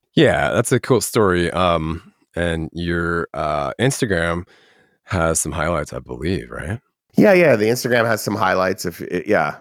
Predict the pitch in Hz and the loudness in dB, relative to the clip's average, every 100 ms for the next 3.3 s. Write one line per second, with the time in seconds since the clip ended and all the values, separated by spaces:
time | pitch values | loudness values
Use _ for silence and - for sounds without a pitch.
0 | _ 107 107 98 101 110 107 107 92 90 | _ 0 2 2 4 2 2 0 -2 -4
1 | - 92 95 98 101 92 82 85 80 87 | -6 0 2 2 2 -2 -2 -4 -2 2
2 | 82 78 78 80 80 78 76 82 78 73 | 2 0 -2 -4 -4 -4 -4 -6 -4 -2
3 | 78 78 | 0 -2